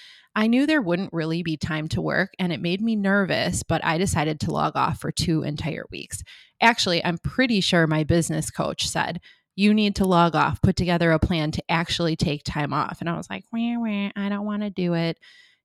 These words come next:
You know, that's pretty much <laughs> how I react whenever she tells me to do something, and then I do it. What I realized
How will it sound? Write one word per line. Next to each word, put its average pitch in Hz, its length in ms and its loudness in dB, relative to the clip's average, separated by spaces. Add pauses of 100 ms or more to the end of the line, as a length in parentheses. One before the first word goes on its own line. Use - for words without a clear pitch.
You 170 100 -2
know, 147 180 0
that's 165 200 0
pretty 190 180 0
much 175 160 2
<laughs> - 0 -
how - 460 0
I 208 160 4
react 170 560 -2 (340)
whenever 202 340 2
she 214 180 0
tells 180 280 2
me 180 100 2
to 170 100 0
do 151 140 -4
something, 151 560 -8
and 151 160 -6
then - 120 -8
I - 100 -10
do - 140 -10
it. - 180 -10 (1120)
What 254 320 0
I 330 140 2
realized 175 800 -2